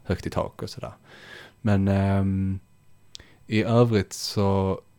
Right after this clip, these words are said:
vanliga lägenheter har, gör man, man gör ventilationsarbeten istället. Liksom man rensar kanalerna från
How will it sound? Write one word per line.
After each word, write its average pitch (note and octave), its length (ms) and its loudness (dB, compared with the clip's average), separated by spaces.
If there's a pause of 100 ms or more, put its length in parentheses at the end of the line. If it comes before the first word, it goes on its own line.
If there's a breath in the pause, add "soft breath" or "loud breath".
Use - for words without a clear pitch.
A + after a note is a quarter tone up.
(200)
vanliga A2+ 320 2
lägenheter A2 480 2
har, G2+ 220 0
gör G#2+ 100 2
man, G#2+ 200 0
man G#2+ 100 4
gör G#2 260 0
ventilationsarbeten G#2+ 1040 -2
istället. G2+ 380 -2
Liksom G2+ 220 -8
man G2 140 -4
rensar G2 340 -2
kanalerna F#2 500 -2
från F#2 300 -6